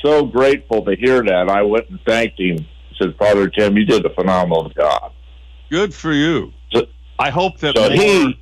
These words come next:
Speaker 1: he,
Speaker 2: people do that.
Speaker 1: and, and there's a member in the church who understands what's going on in the legislature and educated Father Tim about this. And Father Tim, Father Tim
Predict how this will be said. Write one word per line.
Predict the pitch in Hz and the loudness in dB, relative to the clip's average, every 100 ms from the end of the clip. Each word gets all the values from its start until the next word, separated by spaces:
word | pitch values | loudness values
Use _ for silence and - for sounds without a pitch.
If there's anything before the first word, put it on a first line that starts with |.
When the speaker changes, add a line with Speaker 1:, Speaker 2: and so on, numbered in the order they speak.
| - | -16
Speaker 1:
he, | - - - - - - - | -18 -18 -20 -20 -20 -10 -2
Speaker 2:
people | 165 214 175 | 0 0 -2
do | 120 | -4
that. | 98 113 | -2 -2
Speaker 1:
and, | 131 | 0
and | 127 151 | 0 2
there's | 175 151 | 2 2
a | 139 123 | 0 0
member | 135 185 175 165 | 0 0 2 0
in | 151 | 2
the | 139 | -2
church | 127 165 165 127 - | 0 0 0 -2 -2
who | 139 | 0
understands | 147 139 117 139 147 147 131 | 2 -2 -2 -2 0 0 0
what's | 123 120 | -4 -6
going | 131 131 127 | -4 -2 0
on | 127 123 117 | 0 0 0
in | 110 | 0
the | 104 | 0
legislature | 104 131 139 123 - 113 110 90 107 104 98 - - - - - - | 2 0 0 -6 -4 -2 -2 0 0 0 -2 -8 -20 -20 -20 -20 -4
and | 127 160 | -2 0
educated | 143 190 202 208 - 151 147 131 101 | 0 0 0 -4 0 0 2 0 0
Father | 120 127 120 113 | 0 2 2 -2
Tim | - 131 123 | 0 0 2
about | 120 110 127 131 - | 0 0 0 0 0
this. | 120 98 - - - - - - - - - - - - - - | 0 0 -4 -12 -20 -20 -20 -20 -20 -20 -20 -20 -20 -20 -20 -8
And | 104 98 | -6 0
Father | 151 151 135 | 2 4 2
Tim, | 117 156 156 147 131 104 - - - - - - - - - - | 2 0 2 0 0 -4 -6 -20 -20 -20 -20 -20 -20 -20 -14 0
Father | 143 143 123 | 2 4 0
Tim | - 143 143 127 | 0 0 2 0